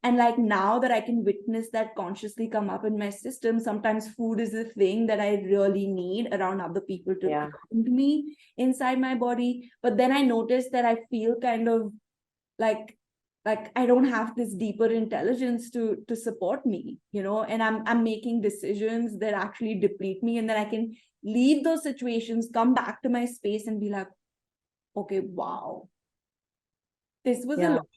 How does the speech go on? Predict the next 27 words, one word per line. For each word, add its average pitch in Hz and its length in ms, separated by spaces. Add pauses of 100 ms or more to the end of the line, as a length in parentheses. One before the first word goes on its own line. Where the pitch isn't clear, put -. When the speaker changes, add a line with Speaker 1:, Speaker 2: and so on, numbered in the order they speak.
(380)
Speaker 1:
I'm 233 300
bitter. 180 460 (580)
I 220 240
actually 254 440
don't 233 260
feel 202 200
like 190 180
myself. 185 560
So - 220
it's 269 260
been 339 240 (300)
hu-, 226 260
my 247 500
P 214 200
H 220 180
S, 190 320
like, 202 220 (600)
although 277 340
I 269 120
was 269 360
kind 277 400
of 262 100
still 240 560
already 226 460
naturally 208 760
following 208 520
that, 202 420